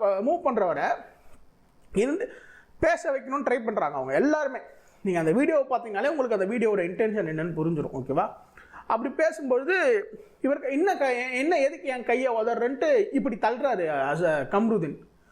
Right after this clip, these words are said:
அப்ப எல்லாருமே ஒரு மாதிரி ஷாக் ஆயிட்டாங்க. இப்ப என்ன பண்ணிடணும்னா, கம்ருதீனை எல்லாரும் திட்டணும்ல. ஆனா என்ன பண்றாங்கன்னா, "கம்ருதீனை தனி இப்படி பண்ணாதடா, கேஸ் ஆயிடும்டா, தப்பாயிடும்டா" அப்படின்ற மாதிரி பேசுறாங்க.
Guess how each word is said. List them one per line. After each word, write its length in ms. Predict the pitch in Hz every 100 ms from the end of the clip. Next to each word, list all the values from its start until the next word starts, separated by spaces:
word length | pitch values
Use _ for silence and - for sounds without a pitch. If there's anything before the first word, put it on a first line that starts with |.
| _ _ _ _ _ _
அப்ப 300 | - - -
எல்லாருமே 480 | - 262 269 277 285
ஒரு 180 | 240 196
மாதிரி 240 | 196 190
ஷாக் 200 | 214 208 202
ஆயிட்டாங்க. 220 | 156 143 147 - - - - - - - - _ - - -
இப்ப 240 | 277 -
என்ன 220 | 311 381 392
பண்ணிடணும்னா, 420 | 339 302 277 349 349
கம்ருதீனை 440 | 302 415 370 294
எல்லாரும் 260 | 240 269 262
திட்டணும்ல. 560 | 302 - 330 202 180 139 - - _ -
ஆனா 140 | 285
என்ன 200 | 269 370
பண்றாங்கன்னா, 420 | 339 220 165 233 -
"கம்ருதீனை 360 | 262 339 277
தனி 160 | 214 185
இப்படி 540 | 202 220 180 175 180
பண்ணாதடா, 260 | 214 196 220
கேஸ் 300 | - 254 254
ஆயிடும்டா, 420 | 185 156 - -
தப்பாயிடும்டா" 420 | 180 277 208 156
அப்படின்ற 460 | 220 190 180 214 202
மாதிரி 140 | 226
பேசுறாங்க. 540 | 233 202 190 170 131